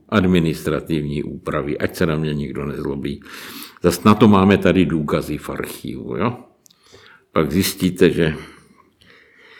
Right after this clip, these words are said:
ta lidská, taková ta horší člověčina je, byla a bude, ale na druhé straně se jako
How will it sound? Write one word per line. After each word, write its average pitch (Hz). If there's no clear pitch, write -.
ta 80
lidská, 85
taková 85
ta 82
horší 87
člověčina 87
je, 95
byla 87
a -
bude, 80
ale 69
na 67
druhé 78
straně 69
se -
jako -